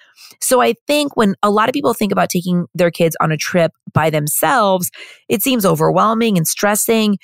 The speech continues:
and kind of, like, the shuffling of it. But this is the best part and what made it so easy.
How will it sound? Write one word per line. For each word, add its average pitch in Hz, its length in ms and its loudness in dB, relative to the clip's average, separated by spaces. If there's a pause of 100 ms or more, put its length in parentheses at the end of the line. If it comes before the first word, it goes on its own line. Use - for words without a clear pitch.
(300)
and 190 160 0
kind 190 180 0
of, 180 100 -2
like, 180 220 0 (100)
the 165 180 0
shuffling 226 560 -2
of 247 140 0
it. 302 160 2 (380)
But 226 200 0
this 185 300 0
is - 80 -6
the 277 80 0
best 202 280 0
part 226 300 0
and 190 100 2
what 190 180 0
made 208 180 2
it 202 120 0
so 196 280 0 (120)
easy. 233 760 0